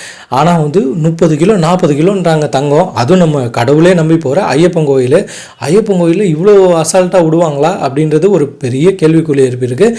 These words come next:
இதனால வந்து எண்ணற்ற சோஷியல் மீடியாக்களையும் நியூஸ் சேனல்களையும் இது ஒரு வைரலாவே போயிட்டு இருக்கு. இப்படியாப்பட்ட விஷயங்களை வந்து நம்ம வந்து பொறுப்புடன் சிந்திச்சு செயல்படணும்.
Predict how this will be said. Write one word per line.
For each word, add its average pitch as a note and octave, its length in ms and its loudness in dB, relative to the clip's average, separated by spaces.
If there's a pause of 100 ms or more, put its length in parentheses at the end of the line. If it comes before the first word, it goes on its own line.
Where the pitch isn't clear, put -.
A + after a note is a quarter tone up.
(260)
இதனால C3+ 300 0
வந்து F3 320 2
எண்ணற்ற C#3+ 420 -2
சோஷியல் D#3 380 0
மீடியாக்களையும் C#3 640 0 (240)
நியூஸ் F3 380 0
சேனல்களையும் C#3+ 500 0
இது D#3+ 180 2
ஒரு C#3 140 4
வைரலாவே C#3 520 2
போயிட்டு C3+ 220 -2
இருக்கு. A#2+ 260 -8 (340)
இப்படியாப்பட்ட D#3+ 440 2
விஷயங்களை D3+ 420 0
வந்து C3 460 -2 (280)
நம்ம C#3+ 220 -2
வந்து C#3+ 220 0
பொறுப்புடன் D#3+ 540 0
சிந்திச்சு D3+ 300 -6
செயல்படணும். C3 600 -2